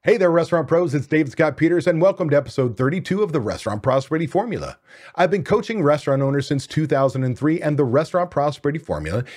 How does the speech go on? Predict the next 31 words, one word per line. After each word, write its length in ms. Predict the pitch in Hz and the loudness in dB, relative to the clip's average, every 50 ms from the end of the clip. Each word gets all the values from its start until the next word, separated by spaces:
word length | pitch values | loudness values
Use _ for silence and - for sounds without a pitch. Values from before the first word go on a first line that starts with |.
| - - | -10 -4
is 160 | 190 185 147 | -4 -4 -2
based 260 | - - - 196 - | -2 -4 -4 -4 -2
on 60 | 233 220 | 0 0
what 140 | 214 208 | 0 0
the 80 | 214 202 | 0 0
most 160 | 214 202 202 | 0 0 -2
successful 420 | - 196 - - 214 180 - - 147 | -2 -6 -2 -2 -2 -2 0 0 2
restaurant 400 | 147 180 180 - - 175 170 175 | 2 2 2 2 0 -2 0 0
owners 260 | 165 160 156 131 143 | 0 2 0 2 2
I've 220 | 147 185 226 185 | 2 0 0 0
worked 220 | 160 131 110 - - | 0 -2 -2 0 0
with 240 | 127 139 135 - | 0 0 -2 -2
do 160 | - 135 147 151 | -2 0 0 0
on 80 | 151 | 0
a 20 | 139 | -2
daily 420 | 117 98 139 139 165 175 180 160 | -2 0 -2 -2 -2 -2 -4 -4
basis 460 | 127 - 90 82 85 - 101 110 - | -2 -2 -4 -4 -4 -4 -4 -6 -4
to 160 | - - 151 | 0 0 0
achieve 320 | 147 139 - - 87 80 69 | 0 0 0 -4 -4 -4 -4
their 120 | 92 87 | -6 -6
success. 580 | - - 127 - - 170 175 147 95 - _ _ _ _ _ _ _ _ _ - - - - | -4 -4 -6 -4 -2 -2 -2 -2 -6 -12 _ _ _ _ _ _ _ _ _ -20 -20 -14 -8
The 100 | - 175 | -6 -2
basic 340 | - 247 247 - 233 208 - | 0 0 -2 -2 -4 -4 -2
premise 300 | 202 214 214 180 - - | -2 -2 -2 -2 -2 -2
of 40 | 156 | -2
the 60 | 139 | -2
formula 460 | - 196 208 214 180 143 135 147 139 | 0 -2 -2 0 0 0 0 0 -2
centers 320 | - - 165 160 160 127 | -2 -2 0 0 0 0
around 240 | 135 156 156 160 160 | 0 0 0 2 0
achieving 380 | 151 139 - 170 160 156 165 143 | 0 0 0 -2 0 0 -2 -2
prosperity, 720 | - 170 165 151 - - - 165 165 135 90 71 67 _ | -2 -2 -2 -2 -2 -2 0 0 0 -2 -6 -10 -14 _